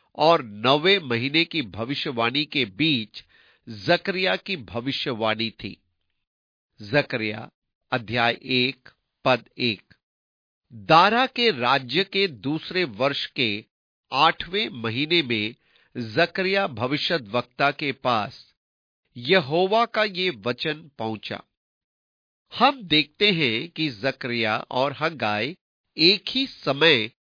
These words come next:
भविष्यवाणी कर रहे थे। ये दोनों बाबुल से लौटने के बाद के भविष्यद्वक्ता थे।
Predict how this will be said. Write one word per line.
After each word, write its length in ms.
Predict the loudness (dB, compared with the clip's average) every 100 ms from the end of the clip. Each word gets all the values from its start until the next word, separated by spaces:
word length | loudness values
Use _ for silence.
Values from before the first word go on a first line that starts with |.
| _ -8
भविष्यवाणी 800 | -4 -2 -2 -4 2 2 2 -4
कर 240 | -2 -2
रहे 200 | 0 0 -2
थे। 160 | -12 -12 _ _ _ _ _ -12
ये 260 | 2 4 4
दोनों 680 | 2 0 2 0 -2 -4 2
बाबुल 420 | 4 4 2 -2
से 260 | -2 0
लौटने 580 | 2 4 4 2 0 0
के 200 | 2 -2
बाद 480 | 0 4 4 4 0
के 180 | -4 -4
भविष्यद्वक्ता 1000 | -4 -6 -6 -4 -8 -4 -6 -4 -2 -2
थे। 280 | -2 -8